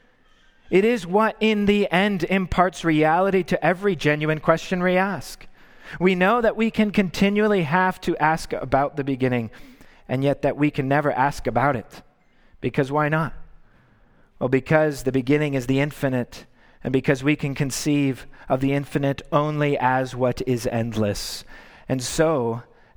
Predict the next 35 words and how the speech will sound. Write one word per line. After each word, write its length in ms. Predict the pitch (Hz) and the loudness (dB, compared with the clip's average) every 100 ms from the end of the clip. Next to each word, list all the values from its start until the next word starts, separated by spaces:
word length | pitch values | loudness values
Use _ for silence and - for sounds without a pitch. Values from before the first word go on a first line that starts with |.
| - | -2
as 280 | 131 131 117 | 0 -2 -2
what 300 | 131 139 - | -2 -2 -2
has 400 | 135 139 131 110 | 0 0 0 -2
ultimately 600 | 131 131 135 135 131 135 | -2 -2 -4 -4 -2 0
no 240 | 127 135 | 0 0
beginning, 560 | 131 135 127 139 117 101 | 0 0 0 -2 -4 -4
because 520 | 127 127 160 156 127 | -4 0 0 0 0
the 100 | 147 | 0
beginning 460 | 156 147 170 190 180 | 2 2 2 0 0
is 200 | 175 - | -2 -2
freedom. 600 | - 185 202 185 139 120 - - - - - - | 0 2 4 2 0 -6 -16 -20 -20 -20 -20 -6
And 140 | 151 | 0
we 120 | 175 214 | 2 2
can 140 | 202 | 2
never 200 | 190 240 | 2 2
conceive 380 | 220 185 226 214 | 0 0 0 0
of 120 | 214 | 0
freedom 320 | 226 233 214 | 2 2 2
except 400 | 196 - 208 - | 0 0 0 0
in 140 | 214 185 | -2 0
terms 320 | 196 202 190 | 0 0 -2
of 80 | 185 | 0
necessity 840 | 202 - - 202 - 202 156 139 | -2 -2 -2 -2 0 0 0 0
and 220 | 147 160 | -2 0
need, 420 | 190 196 165 127 - - - | 2 2 0 -2 -8 -18 -2
needing 300 | 185 208 208 | 2 2 0
to 140 | 185 208 | 0 2
be 200 | 247 226 | 4 2
freed, 480 | 170 160 131 117 - - - - - - - | 2 2 0 -4 -10 -20 -20 -20 -20 -18 -8
and 160 | 135 | -2
thus 260 | 160 180 - | 0 0 0
as 140 | 151 | -2
one 280 | 139 165 175 | 0 0 2
among 360 | 156 156 180 165 | 2 2 2 0
others, 600 | 156 175 160 123 - | 0 2 0 -2 -6